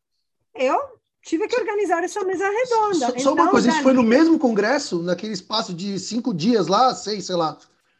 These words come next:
Speaker 2: Ou foi depois? Você fez a mesa redonda
Speaker 1: Não, não,
Speaker 2: depois?
Speaker 1: não. Isso foi, assim, eu tinha escrito quando tinha saído a programação do evento. Estamos falando
Speaker 2: Ah.
Speaker 1: de meses antes,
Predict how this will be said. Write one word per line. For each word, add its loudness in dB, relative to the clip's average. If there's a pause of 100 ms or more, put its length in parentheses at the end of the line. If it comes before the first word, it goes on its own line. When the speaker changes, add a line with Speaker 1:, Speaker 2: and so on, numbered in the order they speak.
(160)
Speaker 2:
Ou 2
foi 2
depois? 4
Você -6
fez 2
a 0
mesa 0
redonda 0
Speaker 1:
Não, -4
não, -4
Speaker 2:
depois? -2
Speaker 1:
não. -20 (260)
Isso -4
foi, 2
assim, -8
eu -2
tinha -4
escrito -4
quando -6
tinha -6
saído -2
a -2
programação -6
do -4
evento. -4
Estamos -10
falando 2
Speaker 2:
Ah. 2
Speaker 1:
de 4
meses -2 (120)
antes, -4